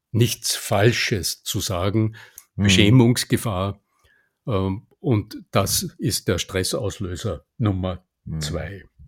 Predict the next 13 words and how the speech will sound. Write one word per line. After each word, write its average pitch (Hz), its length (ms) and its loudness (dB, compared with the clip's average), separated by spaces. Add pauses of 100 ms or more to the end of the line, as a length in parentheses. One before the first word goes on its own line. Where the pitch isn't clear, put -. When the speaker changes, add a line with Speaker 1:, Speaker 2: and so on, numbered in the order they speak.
(2250)
Speaker 1:
Und 135 160 6
aus - 200 4
dem, 160 460 2 (680)
denke 139 420 6
ich, - 220 0
lässt 139 320 4
sich - 240 2
auch - 400 0 (180)
ganz 131 320 4
simpel 156 460 4
eine 120 240 2
Grundregel 107 1400 4
ableiten. - 720 -8